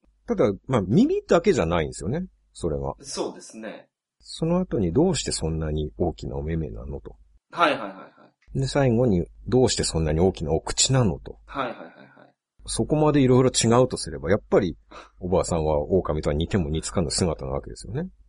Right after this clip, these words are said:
Speaker 2: あー、なるほど。
Speaker 1: それだけ違ってたら、
Speaker 2: はい。
Speaker 1: なんで元、元をおばあちゃんだと思ってるのかがわからないですね。
Speaker 2: 大事なセリフですじゃないですか、そこの。
Speaker 1: はいはい。
Speaker 2: 「おばあちゃんの口はなぜ大きいの？」が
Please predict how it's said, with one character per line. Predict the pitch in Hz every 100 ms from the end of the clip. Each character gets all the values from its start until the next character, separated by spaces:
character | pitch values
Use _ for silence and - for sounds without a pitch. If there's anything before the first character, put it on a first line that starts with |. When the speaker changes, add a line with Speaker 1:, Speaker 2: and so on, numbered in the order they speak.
| -
Speaker 2:
あ |
ー、 | 143 127 123 113 107 101 101
な | 104
る |
ほ | 95
ど。 | 87 82 - _ _
Speaker 1:
そ | - -
れ | 226 349
だ | 359
け | 349
違 | 339 - 220 269
っ | 302 _ -
て | 339
た | 226 135
ら、 | 101
Speaker 2:
は | 101 92 82 69 120 95
い。 | - _ -
Speaker 1:
な | 143 131 208
ん | 285 262
で | 262
元、 | 233 202 208 269 262
元 | 180 196 - 277
を | 269 240
お | 220
ば | 233
あ | 233
ち | 196
ゃ |
ん | 123
だ | 95
と |
思 | 92 101
っ |
て | - 87
る |
の | 73
か | 65
が | 76
わ | 73
か | 71 78
ら | 69
な | 57
い |
で | 57
す | 65
ね。 | 160 - - _ _ -
Speaker 2:
大 | 226 294
事 | 277
な | 277
セ | 254
リ | 240 233
フ | 226 214 202 190 165
で |
す | 175
じ | 151
ゃ |
な | 131
い | 110
で |
す | -
か、 | -
そ | 101
こ | 101
の。 | 95 - _ _ _
Speaker 1:
は | - 101
い | 78
は | - 160
い。 |
Speaker 2:
「お |
ば | 185
あ | -
ち | 175
ゃ |
ん |
の | 143
口 | 147 151
は | 147
な | 170 220
ぜ | 156
大 | 147 160
き | 175 143
い | 120
の？」 | 147 165
が | 113 98 -